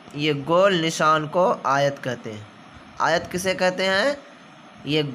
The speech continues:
گول نشان کو آیت کہتے ہیں۔ اس میں کتنی گول نشان ہے؟ ایک، دو، تین، چار، پانچ، چھ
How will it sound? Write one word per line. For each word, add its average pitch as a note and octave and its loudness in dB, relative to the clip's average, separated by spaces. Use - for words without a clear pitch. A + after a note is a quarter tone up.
گول F3+ 4
نشان D#3+ 0
کو F#3+ 2
آیت E3 0
کہتے C3+ -4
ہیں۔ G#2+ -12
اس D3+ -8
میں F3+ 0
کتنی F#3 -4
گول F#3 2
نشان E3+ 2
ہے؟ E3+ 0
ایک، D3 0
دو، D3+ 2
تین، D3+ -4
چار، C#3+ 2
پانچ، C#3 0
چھ D3 -2